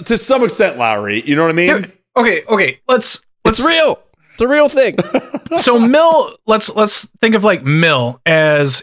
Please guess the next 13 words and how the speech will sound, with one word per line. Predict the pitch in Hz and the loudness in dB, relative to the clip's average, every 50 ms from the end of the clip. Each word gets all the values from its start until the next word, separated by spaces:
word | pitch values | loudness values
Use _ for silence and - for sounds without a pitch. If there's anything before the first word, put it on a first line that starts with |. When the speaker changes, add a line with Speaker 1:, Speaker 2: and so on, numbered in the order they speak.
| - - | -2 -2
Speaker 2:
it's | 190 180 170 - | -2 0 0 -2
kind | - - - 190 202 214 220 220 | -4 -4 -2 -2 0 2 2 2
of | 214 208 190 175 - | 2 0 -2 -4 -4
its | - 180 - - - - | -2 -2 -2 -2 0 0
own | 165 160 165 165 160 151 | 2 2 2 2 0 0
beast. | 135 127 147 147 151 151 147 - - - | 0 0 0 2 2 2 0 0 -2 0
Like, | 151 139 139 135 123 - - _ _ _ _ _ - | 0 0 0 -2 -4 -8 -12 _ _ _ _ _ -6
it | 170 - | -2 -2
create, | - - 190 175 175 185 190 190 - _ - | 0 0 2 2 2 0 0 -2 -4 _ -4
creates | - - 185 196 220 233 226 - | -2 2 2 2 2 2 2 0
a | 190 | 0
mini | 165 165 170 185 190 185 170 | 2 2 2 2 2 0 0
game | 147 160 151 156 151 156 151 151 147 143 135 | 0 0 0 0 0 0 0 -2 -2 -4 -8